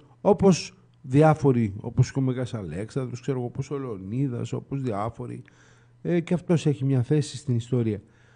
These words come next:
Ε, όλες αυτές τις εκφράσεις τις έχουνε περασμένες μέσα στα βιβλία των θρησκευτικών.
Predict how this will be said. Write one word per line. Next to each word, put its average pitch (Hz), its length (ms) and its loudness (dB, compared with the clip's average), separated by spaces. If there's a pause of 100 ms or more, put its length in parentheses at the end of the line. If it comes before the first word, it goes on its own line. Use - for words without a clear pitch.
(800)
Ε, 127 360 -4 (100)
όλες 143 340 -2
αυτές - 880 -2 (380)
τις - 180 -16
εκφράσεις 117 680 -4
τις - 180 -12
έχουνε 147 260 -2
περασμένες 131 640 -4
μέσα 139 260 -4
στα - 220 -8
βιβλία 120 380 -8
των 135 320 -6
θρησκευτικών. 131 800 -8